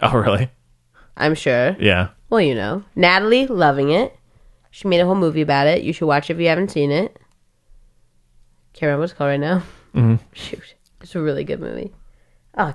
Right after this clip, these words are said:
Speaker 2: God. Just look up Natalie Portman documentary. It'll come up. Except you probably won't want to, but that's fine. Um, oh, what's it called? Feeding, no. <laughs> Huh, huh, huh, huh, animals. Eating animals.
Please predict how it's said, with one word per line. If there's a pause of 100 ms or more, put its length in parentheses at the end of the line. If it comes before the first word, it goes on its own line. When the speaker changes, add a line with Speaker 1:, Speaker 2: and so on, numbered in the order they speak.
Speaker 2:
God.
Just
look
up
Natalie
Portman
documentary.
It'll
come
up. (140)
Except
you
probably
won't
want
to,
but (180)
that's
fine. (640)
Um, (180)
oh,
what's
it
called? (160)
Feeding, (360)
no. (140)
<laughs>
Huh, (240)
huh, (280)
huh, (180)
huh, (240)
animals. (300)
Eating
animals.